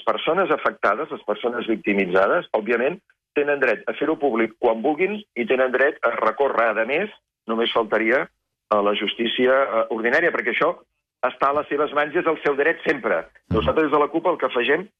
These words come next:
Speaker 1: és una altra mesura complementària, eh, per tal d'abordar aquests casos, tenir cura de les persones victimitzades, eh,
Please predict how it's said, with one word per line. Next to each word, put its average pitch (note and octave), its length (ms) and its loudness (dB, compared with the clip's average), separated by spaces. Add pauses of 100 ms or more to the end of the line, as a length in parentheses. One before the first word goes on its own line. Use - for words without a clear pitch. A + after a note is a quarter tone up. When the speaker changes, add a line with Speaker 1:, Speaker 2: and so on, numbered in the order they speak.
(140)
Speaker 1:
és C#3 140 0
una C#3+ 140 2
altra D3+ 220 0
mesura C3+ 400 0
complementària, B2 920 0 (500)
eh, G#2+ 560 2 (280)
per A2+ 160 2
tal C3 200 2
d'abordar G#2+ 420 0
aquests B2+ 240 -6
casos, D3+ 420 -2
tenir A#2+ 260 0
cura B2+ 240 0
de A2 140 2
les G#2 120 -4
persones G#2+ 460 0
victimitzades, C3+ 880 0 (480)
eh, G#2 520 0